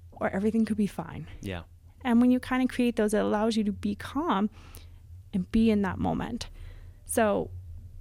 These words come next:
Speaker 1: that's
Speaker 2: And
Speaker 1: a big one.
Speaker 2: and, and it's a good practice too, because I'm sure when you're creating those storylines, you often find that worst case scenario actually isn't that bad. Is that
Speaker 1: Mm-hmm.
Speaker 2: correct?
Speaker 1: Yeah.
Speaker 2: Um, now going back to posturing, I, I'm so fascinated by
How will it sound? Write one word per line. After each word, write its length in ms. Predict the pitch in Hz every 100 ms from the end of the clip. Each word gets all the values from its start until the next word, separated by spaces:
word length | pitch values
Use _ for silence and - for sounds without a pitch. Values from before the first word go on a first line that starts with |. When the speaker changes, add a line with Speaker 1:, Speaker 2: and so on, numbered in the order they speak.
| -
Speaker 1:
that's 340 | 208 226 220 220
Speaker 2:
And 120 | 208
Speaker 1:
a 20 |
big 180 | 214 196
one. 240 | 117 185 196
Speaker 2:
and, 120 | 202
and 140 | 202 220
it's 120 | 226
a 40 |
good 180 | 226 254
practice 360 | - 185 156 -
too, 140 | 165
because 480 | 123 110 117 107 - - - -
I'm 80 | 131
sure 180 | 180
when 180 | 160 147
you're 140 | 139 131
creating 340 | - 147 156
those 160 | 107 -
storylines, 760 | 120 110 87 82 90 90 - -
you 200 | 123 131
often 300 | - 170 131
find 320 | 107 98 92 87
that 180 | 90
worst 240 | 95 101 -
case 180 | 92 92
scenario 440 | 87 87 92 101 -
actually 280 | 117 - 82
isn't 160 | 85 76
that 180 | 57
bad. 240 | - - - - - -
Is 100 | 226
that 60 | 214
Speaker 1:
Mm-hmm. 220 | 226 -
Speaker 2:
correct? 240 | 151 - - - -
Speaker 1:
Yeah. 100 | - - - - -
Speaker 2:
Um, 180 | 123 -
now 160 | 147
going 260 | 147 214 262
back 140 | -
to 80 | -
posturing, 480 | - 104 90 - 82
I, 240 | 95 107 95 - - - - -
I'm 200 | 117 110
so 380 | - - 120
fascinated 720 | 139 - 95 - 90 78 80 -
by 400 | 85 80 80